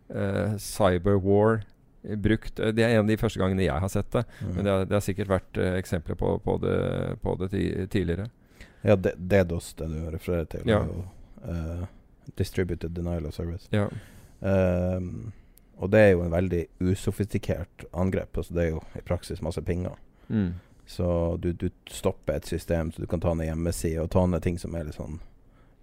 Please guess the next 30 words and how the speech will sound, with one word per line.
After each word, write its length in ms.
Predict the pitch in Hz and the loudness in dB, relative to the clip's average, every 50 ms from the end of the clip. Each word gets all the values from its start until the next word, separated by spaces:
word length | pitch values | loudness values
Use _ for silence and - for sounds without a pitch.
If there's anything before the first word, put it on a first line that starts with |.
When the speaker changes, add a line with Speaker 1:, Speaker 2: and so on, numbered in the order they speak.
| - _ - | -12 _ -4
Speaker 2:
eh, 500 | 82 82 85 85 - - 52 52 52 - - | -4 -2 -4 -4 -4 -6 -6 -6 -6 -2 0
outward 380 | 95 95 - - 85 85 87 | 2 2 2 2 0 -2 0
facing, 360 | - 98 98 95 - - 87 - | 2 2 2 2 2 0 -6 -6
da. 140 | - 92 101 - - - - - _ - | -6 -8 -8 -10 -12 -20 -20 -20 _ -6
Speaker 1:
Ja. 200 | 110 107 107 104 - | -4 -4 -4 -4 -2
Speaker 2:
Det 140 | - 104 92 | 2 2 2
som 140 | 90 98 92 | 2 2 0
er 80 | 92 85 | 0 0
litt 100 | 87 - | -2 -2
skummelt 300 | - 101 92 85 73 - | -2 -2 -2 -2 -2 -4
med 120 | 85 82 | -4 -4
det 80 | 85 80 - | -2 2 2
her, 320 | 160 135 90 80 - - - | 4 4 4 2 -2 -4 -2
er 160 | 90 90 87 | 0 0 0
jo 120 | 80 78 78 80 | 0 0 -2 -4
at, 300 | 98 - - - - - - - - - - - _ _ _ _ - - _ _ - - - _ _ _ - | -4 -6 -10 -14 -16 -16 -16 -18 -20 -20 -20 -20 _ _ _ _ -20 -20 _ _ -20 -20 -20 _ _ _ -2
at 180 | 90 - - | -2 -2 0
Google 300 | - 95 101 87 82 80 | 0 0 0 0 0 -2
er 40 | 78 78 | -4 -2
en 80 | 80 | -2
black 240 | 85 85 87 - - | -2 -2 -4 -2 -2
box. 380 | - 90 - - - - - - - - - - - - - - - - - _ _ _ _ _ _ _ _ _ _ _ _ - - _ _ _ _ _ _ - - | -2 -2 -2 -4 -6 -12 -12 -14 -16 -18 -20 -20 -20 -20 -20 -20 -20 -20 -20 _ _ _ _ _ _ _ _ _ _ _ _ -20 -20 _ _ _ _ _ _ -8 -2
På 60 | 101 | 2
samme 180 | 98 95 92 90 | 4 4 4 2
måte 180 | 85 82 92 85 | 0 0 -2 -2
som 100 | 76 85 | 0 2
Bloomberg 360 | 95 104 98 87 76 69 80 | 4 4 4 4 2 -2 -4
er 40 | 76 73 | -8 -8
en 60 | - | -8
black 180 | - 64 - | -8 -8 -8